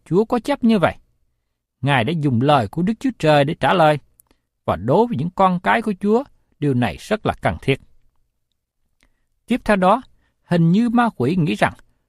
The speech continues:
nó đã đưa ra những câu nói rất hay, bởi vì trong câu kế chúng ta đọc.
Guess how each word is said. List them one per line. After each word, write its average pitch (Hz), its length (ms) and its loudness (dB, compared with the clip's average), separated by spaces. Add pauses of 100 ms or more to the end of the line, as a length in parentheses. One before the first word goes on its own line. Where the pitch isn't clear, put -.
(240)
nó 175 140 2
đã 151 140 -2
đưa 196 260 2
ra 202 220 0
những 131 260 -4
câu 185 220 0
nói 190 300 0
rất - 220 -10
hay, 202 240 -4 (460)
bởi 135 220 -2
vì 151 300 -2 (680)
trong 190 240 0
câu 185 200 0
kế 190 340 -2 (220)
chúng 220 180 -4
ta 196 120 0
đọc. 82 220 -8